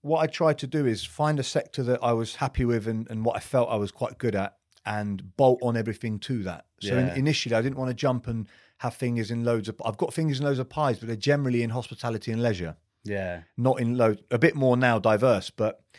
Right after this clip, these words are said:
Speaker 1: so, like, if you own a club, it would make sense to then, um, build that club brand and use that club brand to do events elsewhere. So we did
Speaker 2: Yeah.
Speaker 1: events in Ibiza for a summer, you know.
Speaker 2: Yeah.
Speaker 1: Um, it would make sense to do other events. So I did, like, the charity boxing stuff,
Speaker 2: Yeah.
Speaker 1: the high-end evening withs,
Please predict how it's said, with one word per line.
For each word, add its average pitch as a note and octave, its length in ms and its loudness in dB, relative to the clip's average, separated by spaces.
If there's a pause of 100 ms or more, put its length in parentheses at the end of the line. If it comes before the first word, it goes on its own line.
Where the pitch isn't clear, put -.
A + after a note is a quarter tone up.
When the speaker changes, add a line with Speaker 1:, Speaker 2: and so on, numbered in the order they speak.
(220)
Speaker 1:
so, - 180 0
like, B2 400 0
if - 120 -8
you D3+ 80 2
own D3 80 2
a B2+ 40 0
club, A#2 400 0 (100)
it A2+ 100 -8
would B2 120 -4
make C3 200 -2
sense A#2 360 -4
to - 120 -8
then, G#2+ 380 -4 (540)
um, G2+ 480 -4 (500)
build C3+ 200 6
that - 140 2
club B2 240 -2
brand G#2 380 -2
and A2 160 -6
use A#2+ 220 2
that - 120 -2
club A#2 200 -4
brand G#2+ 180 -2
to G2+ 80 -14
do G#2 100 -2
events G#2 300 -2
elsewhere. G2 520 0
So - 120 -8
we A#2 100 0
did G#2 140 0
Speaker 2:
Yeah. F#2+ 60 0
Speaker 1:
events A2+ 320 -2
in A#2 40 -4
Ibiza G#2+ 440 -2
for G#2 100 -8
a F#2+ 80 -6
summer, F2 500 -8
you G#2+ 120 -6
know. F#2+ 100 -2
Speaker 2:
Yeah. F2+ 300 -6 (160)
Speaker 1:
Um, G#2+ 240 -4
it B2 80 -4
would A2 160 -2
make C3 180 -2
sense A#2+ 280 -6
to B2 60 -4
do A2+ 240 -2
other C3 280 2
events. F#2 300 -6
So A2+ 100 -6
I - 20 -4
did, G2+ 240 -8
like, A2 140 -6
the F#2 60 -16
charity A2+ 340 -6
boxing A2 400 -6
stuff, G#2+ 500 -8
Speaker 2:
Yeah. G2 280 -6
Speaker 1:
the F2+ 80 -4
high-end A2 440 -4
evening G2+ 340 -4
withs, G#2 460 -2